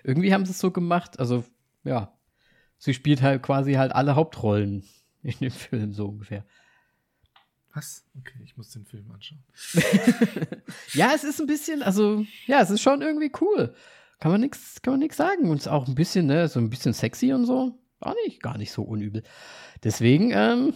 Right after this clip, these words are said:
Speaker 1: einfach mal angucken, Moritz. Klapp, bim, klapp, bim. So, Pearl.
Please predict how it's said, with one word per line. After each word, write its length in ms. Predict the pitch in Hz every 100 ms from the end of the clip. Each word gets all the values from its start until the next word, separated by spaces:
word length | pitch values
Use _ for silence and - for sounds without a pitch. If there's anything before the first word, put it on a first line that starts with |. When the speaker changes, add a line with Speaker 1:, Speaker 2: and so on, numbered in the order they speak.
| -
Speaker 1:
einfach 340 | 113 110 117
mal 220 | 123 123
angucken, 300 | 175 277 214
Moritz. 400 | 123 107 107 113 - - - - -
Klapp, 200 | - 101
bim, 160 | 151 165
klapp, 200 | 214 220
bim. 220 | 277 147 - - - -
So, 460 | - 180 202 120 - _ _
Pearl. 600 | - 214 202 151 110 98